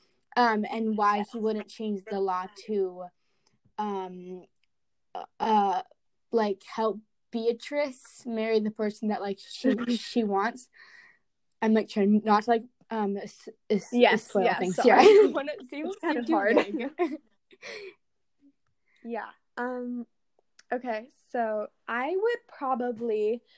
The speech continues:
Speaker 2: um, ooh, I would probably go meet Sam
Speaker 1: <laughs>
Speaker 2: and ask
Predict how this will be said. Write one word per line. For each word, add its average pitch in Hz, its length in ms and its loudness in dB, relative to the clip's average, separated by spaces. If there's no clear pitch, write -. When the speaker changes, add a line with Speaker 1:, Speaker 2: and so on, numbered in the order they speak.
Speaker 2:
um, 220 460 -6
ooh, 269 320 -4
I 285 220 -6
would 427 400 2
probably 269 800 0
go 220 540 0
meet 214 440 -6
Sam 220 680 -6
Speaker 1:
<laughs> 240 500 -10
Speaker 2:
and 247 160 2
ask 247 340 0